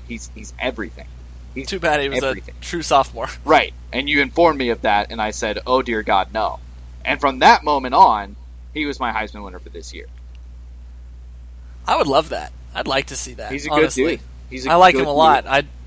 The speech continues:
Speaker 1: I think they're
Speaker 2: You know how I follow recruiting. I followed his whole recruitment,
Speaker 1: I
Speaker 2: hoping he'd choose, uh, actually, I was hoping he'd choose Clemson so he'd stay out of the S E C, 'cause I don't remember him really being high on Alabama.
Speaker 1: Now, let me bring up something, put a little bug in your ear.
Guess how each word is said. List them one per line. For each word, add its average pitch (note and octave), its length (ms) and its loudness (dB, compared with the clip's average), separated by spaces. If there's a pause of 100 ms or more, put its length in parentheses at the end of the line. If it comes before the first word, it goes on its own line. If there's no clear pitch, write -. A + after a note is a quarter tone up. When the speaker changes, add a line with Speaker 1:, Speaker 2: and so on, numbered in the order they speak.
(140)
Speaker 1:
I A#2 200 0
think C#3+ 260 -2
they're C#3 100 2
Speaker 2:
You E3+ 100 -2
know F3+ 100 4
how F#3 80 8
I E3+ 100 8
follow E3 280 6
recruiting. C#3+ 380 -6
I C3+ 60 0
followed C#3 320 -2
his C#3 140 -10
whole C#3 220 -10
recruitment, G2 500 -18 (140)
Speaker 1:
I B2 140 2
Speaker 2:
hoping G2+ 160 -8
he'd A#2 140 -10 (520)
choose, D3 320 -12 (200)
uh, C#3+ 200 0
actually, C#3+ 340 0
I - 20 -2
was B2+ 160 -8
hoping D3 240 -10
he'd C3 100 -14
choose D#3 260 -10
Clemson C#3+ 380 -6
so C3 120 -12
he'd A#2+ 120 -12
stay B2+ 140 -4
out B2 100 -2
of A#2 60 -10
the B2 80 -8
S B2 160 -8
E B2+ 40 -16
C, A#2+ 200 -12
'cause - 120 -18
I C3 40 -8
don't C3 80 -10
remember A#2+ 240 -16
him B2+ 160 -14
really B2 240 -8
being B2 200 -14
high A#2+ 200 -8
on A2+ 100 -10
Alabama. A#2+ 500 -10 (280)
Speaker 1:
Now, A#2+ 460 0 (260)
let C3 240 0
me B2+ 260 -6 (240)
bring B2 260 -2
up C3+ 200 2
something, G2+ 400 -8 (280)
put B2 120 -4
a A#2 40 -2
little A2+ 180 -2
bug G#2+ 260 -4
in F#2+ 100 -18
your F2 140 -18
ear. E2+ 200 -12